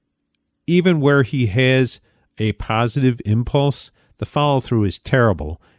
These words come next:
because he's just a terrible manager. He's a terrible administrator. He doesn't know how to run a government any more than he knows how to run a frickin' business.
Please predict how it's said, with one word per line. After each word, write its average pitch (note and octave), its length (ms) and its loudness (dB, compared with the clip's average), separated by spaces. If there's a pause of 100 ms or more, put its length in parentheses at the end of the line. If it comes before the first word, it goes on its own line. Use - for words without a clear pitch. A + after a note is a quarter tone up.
because E3+ 280 -2
he's E3+ 200 0
just - 240 -4
a D3+ 60 0
terrible A#2+ 460 -2
manager. B2 640 -4 (240)
He's A2+ 220 -6
a A#2 60 0
terrible A#2 440 2
administrator. G2+ 720 -6 (220)
He - 140 -2
doesn't C#3+ 260 0
know C#3+ 140 0
how C3 140 2
to B2+ 80 2
run G#2+ 200 2
a A2 80 0
government F2+ 500 -4
any D3 200 0
more A2 220 0
than A#2 140 -2
he A#2+ 60 0
knows G#2 240 0
how G#2 80 -2
to G2+ 80 -4
run G2 220 0
a G2 60 -2
frickin' - 580 -4
business. G2 540 -4